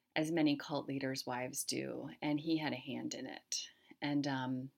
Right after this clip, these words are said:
this is a story from a friend of my parents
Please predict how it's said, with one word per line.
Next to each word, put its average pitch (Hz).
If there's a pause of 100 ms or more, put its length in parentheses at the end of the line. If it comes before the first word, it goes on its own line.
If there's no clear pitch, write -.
(440)
this 214
is 180
a 180
story 143
from 143
a 135 (180)
friend 139
of 135
my 123 (100)
parents 123